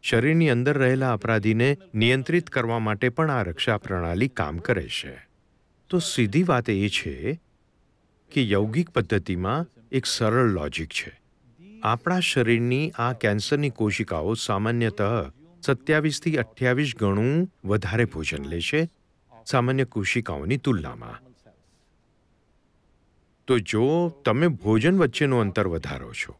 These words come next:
યૌગિક સંસ્કૃતિમાં એક ભોજનથી બીજા ભોજનની વચ્ચે આઠ થી બાર કલાકનું અંતર સૌથી સારું મનાય છે. જો તમે આઠ કલાકના અંતરને જાળવી રાખો,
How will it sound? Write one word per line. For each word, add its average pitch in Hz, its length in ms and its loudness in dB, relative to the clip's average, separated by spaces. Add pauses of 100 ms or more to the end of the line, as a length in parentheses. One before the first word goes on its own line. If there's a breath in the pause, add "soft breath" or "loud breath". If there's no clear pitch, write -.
(1300)
યૌગિક 110 420 2
સંસ્કૃતિમાં 139 960 2
એક 131 220 4 (100)
ભોજનથી 123 460 0
બીજા 107 340 2
ભોજનની 98 440 2
વચ્ચે 98 360 2 (300)
આઠ 110 260 0
થી 147 140 0
બાર 101 300 2
કલાકનું 120 500 0
અંતર 98 200 0
સૌથી 107 380 -4
સારું 87 360 -6
મનાય 58 300 -14
છે. - 240 -14 (180)
જો 110 160 2
તમે 107 280 4
આઠ 107 260 2
કલાકના 120 420 2
અંતરને 120 360 2
જાળવી 117 340 2
રાખો, 123 380 0